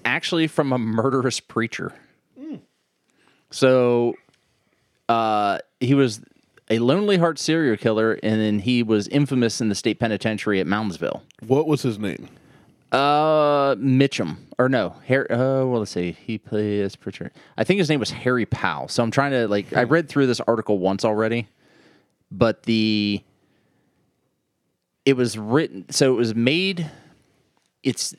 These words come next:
Speaker 1: it's in a book based on true stories.
Speaker 2: Okay.
Speaker 1: That was written by,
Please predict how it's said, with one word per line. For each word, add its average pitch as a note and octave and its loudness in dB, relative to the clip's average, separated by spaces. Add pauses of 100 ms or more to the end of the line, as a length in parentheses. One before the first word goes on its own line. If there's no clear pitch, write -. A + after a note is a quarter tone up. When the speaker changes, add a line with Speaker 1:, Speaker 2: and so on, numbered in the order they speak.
Speaker 1:
it's - -2
in D#3+ 2
a E3 -2
book B2 0
based A2+ 0
on G#2+ -2
true G#2 -6
stories. - -8 (800)
Speaker 2:
Okay. A2 -2
Speaker 1:
That A#2 2
was G#2+ -4
written C3 0
by, G#2+ 0